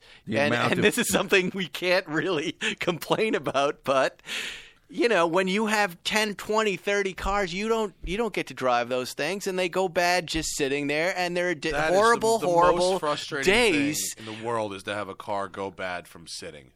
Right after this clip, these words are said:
Speaker 3: That is,
Speaker 1: Garage
Speaker 3: that is a
Speaker 1: fever.
Speaker 3: disaster.
Speaker 2: It
Speaker 3: It's
Speaker 2: is.
Speaker 3: so
Speaker 2: I mean,
Speaker 3: frustrating.
Speaker 2: I,
Speaker 3: That's
Speaker 2: you
Speaker 3: why
Speaker 2: know,
Speaker 3: I'm getting rid of my Mustang soon. I, it, once it sits, it's, I've driven that car twice in the last eight months.
Speaker 1: Bad.
Speaker 2: But you
Speaker 3: That's,
Speaker 2: have to
Speaker 3: it's gotta
Speaker 1: Bad.
Speaker 3: go. It's
Speaker 2: I
Speaker 3: gotta
Speaker 2: think when you
Speaker 3: go.
Speaker 2: get to, like, Leno level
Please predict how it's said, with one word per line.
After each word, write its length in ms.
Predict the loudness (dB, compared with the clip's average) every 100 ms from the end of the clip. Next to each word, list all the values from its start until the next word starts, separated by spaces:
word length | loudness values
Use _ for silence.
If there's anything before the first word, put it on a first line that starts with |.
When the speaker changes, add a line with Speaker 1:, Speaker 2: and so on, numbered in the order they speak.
| -8
Speaker 3:
That 240 | -2 -2
is, 260 | -4 -14 -18 -10
Speaker 1:
Garage 200 | -6 0
Speaker 3:
that 220 | 2 2
is 80 | 2 -2
a 40 |
Speaker 1:
fever. 200 | -2 0
Speaker 3:
disaster. 800 | -2 0 2 2 0 -6 -14 -18 _ _ _ _ -4
Speaker 2:
It 160 | -2
Speaker 3:
It's 160 | -2 -2
Speaker 2:
is. 80 | 2
Speaker 3:
so 60 | 6
Speaker 2:
I 160 | 6
mean, 120 | 6
Speaker 3:
frustrating. 480 | 4 2 0 -4 0
Speaker 2:
I, 160 | 0 0 -6
Speaker 3:
That's 160 | -8 -2
Speaker 2:
you 80 | 0
Speaker 3:
why 60 |
Speaker 2:
know, 60 | 0
Speaker 3:
I'm 120 | -2
getting 240 | -4 -4 -4
rid 120 | -8
of 60 |
my 100 | -8
Mustang 520 | -8 -8 -8 -10 -10 -12
soon. 380 | -12 -10 -12 -18 _ _ _ -8
I, 140 | -8 -8
it, 140 | -16 -16 -16
once 340 | -6 -6 -6
it 80 | -8
sits, 560 | -8 -6 -6 -6 -10 -10
it's, 240 | -12 -12 -14 -6
I've 160 | -4 -4
driven 300 | -8 -8 -6
that 160 | -6
car 380 | -6 -6 -6 -10 _ _ _
twice 540 | -20 -10 -6 -4 -6 -10
in 60 |
the 80 | -10
last 360 | -8 -8 -8 -12
eight 160 | -14
months. 320 | -14 -18 -18 -12
Speaker 1:
Bad. 340 | -10 -10 -12 -8
Speaker 2:
But 120 | -4
you 160 | -2 0
Speaker 3:
That's, 140 | 2
Speaker 2:
have 180 | 2 0
to 80 | -2
Speaker 3:
it's 80 | 2
gotta 200 | 4 4
Speaker 1:
Bad. 60 | 4
Speaker 3:
go. 300 | 2 0 -2 -12
It's 80 | -4
Speaker 2:
I 80 | 2
Speaker 3:
gotta 140 | 2
Speaker 2:
think 80 | 2
when 100 | 0
you 80 | 0
Speaker 3:
go. 40 | 0
Speaker 2:
get 100 | -2
to, 100 | 0
like, 180 | 0 0
Leno 380 | 0 0 0 0
level 440 | 0 -2 -6 -10